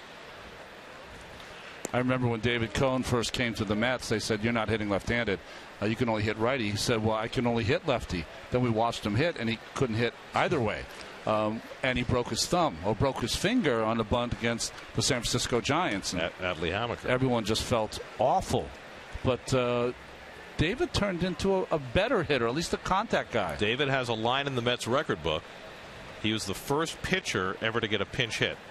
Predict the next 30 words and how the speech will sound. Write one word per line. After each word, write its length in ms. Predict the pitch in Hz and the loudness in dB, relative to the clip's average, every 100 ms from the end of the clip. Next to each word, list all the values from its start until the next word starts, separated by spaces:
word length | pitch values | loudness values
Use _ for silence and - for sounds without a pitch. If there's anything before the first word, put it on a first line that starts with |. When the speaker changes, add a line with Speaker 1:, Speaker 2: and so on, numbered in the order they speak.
| - - | -16 -6
Speaker 2:
in 120 | 82 | -2
Mets 220 | 90 95 - | 0 0 0
history. 360 | 101 - 73 - - - - - - | -2 -2 -6 -10 -16 -18 -16 -16 -6
Happened 220 | 82 87 | -4 -2
Speaker 1:
Wow. 60 | 85 | -2
Speaker 2:
in 80 | 87 | 0
Montreal 760 | 95 95 95 90 98 90 78 - - - - - - - - - - - - - - - | 0 0 0 2 2 0 -2 -6 -14 -16 -16 -14 -14 -14 -14 -14 -14 -14 -14 -14 -12 -4
back 220 | 82 82 | -2 -2
in 80 | 80 | -2
the 60 | |
early 220 | 85 87 82 | 0 0 0
nineties. 420 | 80 76 76 92 | -2 -2 -2 -2
Speaker 1:
That's 240 | 113 - | -2 -4
just 260 | - 98 - - | -2 -2 0 0
so 180 | 120 117 | 0 0
wrong 420 | 110 104 98 92 85 101 | 0 0 0 -2 -2 -4
in 80 | 98 | -2
so 260 | - - 107 | 0 2 2
many 280 | 101 101 95 | 2 0 2
Speaker 2:
<laughs> 0 | |
Speaker 1:
ways. 380 | 127 92 90 101 - - - - - - - - - | 2 0 -2 -2 -4 -6 -8 -8 -8 -8 -6 -10 -4
You 60 | 120 | 2
know, 160 | 127 127 | 2 2
like, 160 | 117 120 135 | 0 -2 -2
like 160 | 120 - | 0 -2
the 80 | |
first 320 | - 160 - 147 | 0 0 2 2
no-hitter 360 | 127 135 127 | 4 4 2
is 100 | 120 | 2
Santana. 640 | - 120 113 123 120 123 | 2 0 0 0 2 0